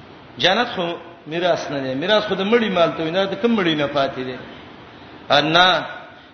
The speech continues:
کوم شی چې په د مړي نه میراث کې پاتې،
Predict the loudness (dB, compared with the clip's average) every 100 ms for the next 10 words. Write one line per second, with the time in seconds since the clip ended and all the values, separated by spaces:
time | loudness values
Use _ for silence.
0 | 0 2 2 2 4 6 4 0 -2 0
1 | 2 2 -2 -14 -20 -20 -18 -6 -4 4
2 | 6 6 6 4 4 4 6 6 4 -6
3 | -4 -2 -2 -4 -10